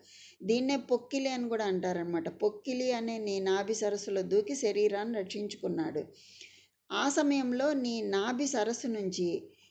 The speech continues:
నిప్పు చల్లారడం వల్ల పుట్టినటువంటి పొగనే లోకం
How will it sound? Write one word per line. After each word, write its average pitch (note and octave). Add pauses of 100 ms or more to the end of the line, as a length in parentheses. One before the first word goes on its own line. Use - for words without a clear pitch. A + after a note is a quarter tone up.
(220)
నిప్పు A#3
చల్లారడం A3
వల్ల B3+ (680)
పుట్టినటువంటి G#3+
పొగనే G#3
లోకం G#3+